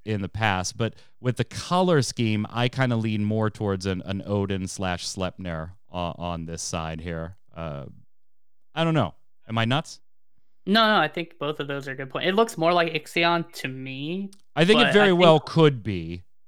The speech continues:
Speaker 1: because
Speaker 2: Yeah,
Speaker 1: we
Speaker 2: but when
Speaker 1: have
Speaker 2: I
Speaker 1: seen
Speaker 2: read
Speaker 1: her.
Speaker 2: it
Speaker 1: We ha-, we have seen
Speaker 2: Yeah.
Speaker 1: Ixion without the, the unicorn, like, you know, bladed big headpiece thing protru-, uh, protruding forward.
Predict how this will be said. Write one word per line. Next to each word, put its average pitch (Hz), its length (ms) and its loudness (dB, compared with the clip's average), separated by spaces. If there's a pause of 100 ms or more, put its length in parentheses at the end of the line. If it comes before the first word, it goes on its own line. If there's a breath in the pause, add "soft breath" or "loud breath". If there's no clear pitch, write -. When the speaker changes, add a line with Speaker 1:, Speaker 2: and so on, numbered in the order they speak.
(120)
Speaker 1:
because 131 240 -2
Speaker 2:
Yeah, - 60 -4
Speaker 1:
we 151 100 6
Speaker 2:
but 165 80 10
when 165 80 10
Speaker 1:
have 180 80 6
Speaker 2:
I - 20 2
Speaker 1:
seen 208 280 4
Speaker 2:
read 151 100 8
Speaker 1:
her. 127 140 8
Speaker 2:
it - 160 -12
Speaker 1:
We 196 140 4
ha-, 220 120 6
we 214 140 4
have 202 160 6
seen 160 200 0
Speaker 2:
Yeah. 139 60 2
Speaker 1:
Ixion 127 320 0
without 117 420 0
the, 95 420 -4
the 113 120 -6
unicorn, 104 720 -6 (120)
like, 90 280 -12 (240)
you 117 100 -16
know, 90 140 -8
bladed 104 680 -4 (680)
big 110 220 -2
headpiece 101 600 -6
thing 95 380 -8 (440)
protru-, 107 460 -6
uh, 104 40 -4
protruding 117 540 -2
forward. 110 680 2